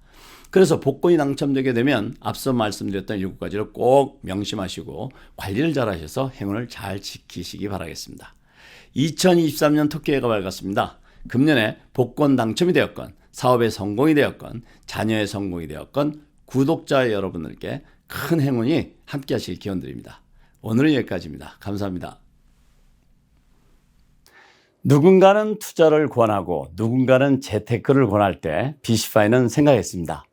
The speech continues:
"그것만이 최선일까?" 그래서 비씨파이가 시작합니다. 데이터를 기반으로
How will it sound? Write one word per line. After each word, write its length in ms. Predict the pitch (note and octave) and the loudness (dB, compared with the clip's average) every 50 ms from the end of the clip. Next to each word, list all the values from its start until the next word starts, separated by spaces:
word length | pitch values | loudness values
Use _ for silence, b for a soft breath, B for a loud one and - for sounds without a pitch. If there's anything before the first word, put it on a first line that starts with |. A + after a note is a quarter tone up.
| _ _ B B B B B B - | _ _ B B B B B B -10
"그것만이 600 | - - A#2 B2+ C3+ E3 G#3 A3+ A#3 A3+ A3 A3 | -4 0 4 4 4 4 4 4 4 2 2 2
최선일까?" 680 | - - D#3+ C3 D#3+ D#3+ C#3+ C3+ C3+ D3 C#3+ C#3+ D3 - _ b b b b b b b b b | 0 -4 -2 0 2 2 2 2 2 2 0 0 -2 -6 _ b b b b b b b b b
그래서 340 | b C3+ C#3 C3 D3+ E3 | b 4 4 6 6 4
비씨파이가 640 | A2+ C#3 C3+ - - - - C#3 C3 B2+ A2+ C3 A#2+ | 4 4 2 0 2 4 4 6 6 6 4 2 2
시작합니다. 680 | A2+ - - C#3+ - - A#2 G#2+ F2 E2 D#2+ - - _ _ _ _ _ _ _ _ _ _ _ _ _ _ _ _ _ _ _ _ - | 2 2 2 2 2 2 -4 -4 -4 -6 -8 -10 -12 _ _ _ _ _ _ _ _ _ _ _ _ _ _ _ _ _ _ _ _ 0
데이터를 680 | - C3+ D3+ D#3+ D#3+ - D#3 D#3+ D#3 D#3 D3 C#3 A#2 | 2 4 4 4 2 4 4 4 6 4 2 2 -2
기반으로 720 | F#2+ - C#3 B2 D3 C#3 A#2+ A2+ G2+ F#2+ D2+ C#2+ G2 C#3 | -2 -2 2 4 4 4 4 0 -4 -6 -6 -8 -8 -12